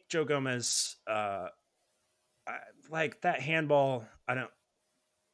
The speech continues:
I, I am comfortable with that being a penalty.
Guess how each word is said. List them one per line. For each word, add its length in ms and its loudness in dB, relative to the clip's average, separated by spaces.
I, 420 0
I 80 4
am 180 -2
comfortable 520 -4
with 140 0
that 220 2
being 220 0
a 40 -6
penalty. 500 -4